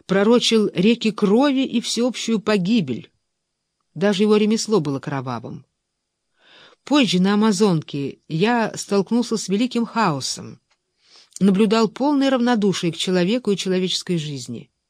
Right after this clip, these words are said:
Не мудрено, что я утратил способность находить в окружающем мире доброту».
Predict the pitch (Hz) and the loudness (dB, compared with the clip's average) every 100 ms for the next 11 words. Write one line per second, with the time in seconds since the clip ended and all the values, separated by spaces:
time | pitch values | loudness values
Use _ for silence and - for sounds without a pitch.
0 | _ _ _ _ _ _ _ 175 220 226 | _ _ _ _ _ _ _ -2 2 2
1 | 214 233 160 110 - _ - _ _ _ | 2 2 0 -2 -12 _ -20 _ _ _
2 | - - 190 180 165 - 185 185 160 123 | -14 -4 2 2 2 -2 -2 0 -2 -4
3 | 127 - 139 139 226 262 180 135 156 151 | -10 -10 -8 -4 0 0 0 -4 -6 -4
4 | 160 160 - 160 160 156 139 135 - 143 | -2 -2 -4 -6 -4 -2 -2 -4 -6 -4
5 | 156 233 160 120 _ _ _ _ _ _ | 0 0 0 -6 _ _ _ _ _ _
6 | 147 156 139 123 104 | -6 -4 -4 -6 -10